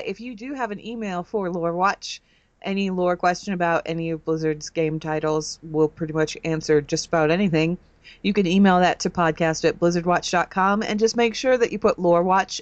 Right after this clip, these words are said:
in the subject line so that we know that it's intended for this podcast and not the other one that we do, which we also like questions for. Um, please try to keep your questions to a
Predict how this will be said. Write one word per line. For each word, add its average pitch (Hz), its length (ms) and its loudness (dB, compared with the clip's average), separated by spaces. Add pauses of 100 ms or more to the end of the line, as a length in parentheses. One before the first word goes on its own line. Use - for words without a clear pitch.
in 165 480 -4
the 175 120 -8
subject 165 380 -2
line 143 280 -6
so 165 140 -8
that 160 100 -2
we 160 100 -2
know 151 240 0
that 156 140 2
it's 151 120 -4
intended 160 380 2
for 240 80 0
this - 200 2
podcast 156 560 -2 (260)
and 427 100 0
not 415 140 -2
the 392 140 2
other 330 200 2
one 175 180 4
that 147 120 0
we 147 80 -2
do, 135 260 2 (220)
which - 140 -6
we 285 120 0
also 277 220 4
like 180 180 4
questions 143 400 -2
for. - 260 0 (380)
Um, 202 240 2
please 311 280 2
try 277 160 2
to 220 100 0
keep 247 220 -4
your 175 240 4
questions 180 540 0
to 160 200 0
a 143 160 -2